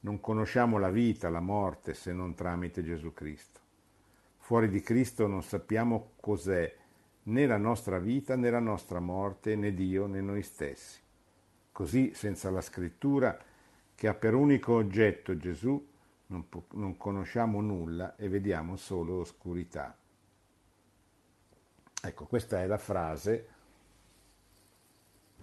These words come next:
di fronte alla quale il Papa dice, eh, può essere capita da tutti, però dobbiamo spiegarla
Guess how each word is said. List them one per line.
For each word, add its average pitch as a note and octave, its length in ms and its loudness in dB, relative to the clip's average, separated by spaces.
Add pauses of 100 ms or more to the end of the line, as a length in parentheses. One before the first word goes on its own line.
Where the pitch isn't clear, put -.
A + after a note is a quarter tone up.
(540)
di G2 120 -6
fronte B2+ 300 6
alla C#3 120 8
quale A2+ 280 6
il G2 60 4
Papa A#2 260 4
dice, G2 960 4 (260)
eh, E2+ 1120 -6 (500)
può A2+ 100 -2
essere A#2+ 300 6
capita A2+ 400 2
da G#2 100 2
tutti, G#2 640 -2
però B2+ 220 4
dobbiamo F#2+ 720 0 (140)
spiegarla G#2 1080 2